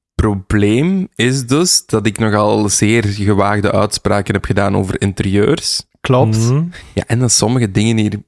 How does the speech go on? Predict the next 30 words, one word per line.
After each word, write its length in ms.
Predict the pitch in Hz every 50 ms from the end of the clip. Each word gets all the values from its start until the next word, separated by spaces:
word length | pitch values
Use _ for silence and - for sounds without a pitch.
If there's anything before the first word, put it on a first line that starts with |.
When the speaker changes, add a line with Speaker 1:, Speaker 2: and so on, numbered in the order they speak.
| _ _ _ _ _ _ _ _ _
Speaker 3:
Gewoon 280 | _ - 107 104 104
zo 60 | 95 92
Speaker 1:
in 20 | 98
mindere 180 | 113 113 120 123
Speaker 3:
zijn. 100 | 123 123
Speaker 1:
mate 400 | 107 104 107 113 - - 113 101 95 - - _ _ _
terug 220 | - 107 113 113
te 120 | - 131
vinden 280 | 110 107 104 104 101 98
zijn. 280 | - 101 - - - -
Speaker 2:
Ja. 200 | 143 123 117 120
Speaker 1:
Dus 220 | - - 127 127 127
ik 100 | 135 -
had 160 | 139 123 113
wel 160 | 120 123 139 160
een 80 | 170
beetje 360 | 180 185 185 - - 180 175 170
een 120 | 170 165
soort 240 | 156 - 170 165 -
van 140 | - 156 151
angst. 480 | 147 147 151 143 113 - - - - _ _
En 320 | - 123 156 180 190 202 - - - - - _ _ _
nog 120 | - 117
iets 200 | 113 101 - -
anders, 380 | - 120 120 151 170 165 - - -
ook 180 | - 123 139 -
speciaal 520 | - - 120 - - 110 110 113 117 123
voor 140 | 104 107 101
jullie, 320 | 101 104 113 135 147 -
een 120 | - 101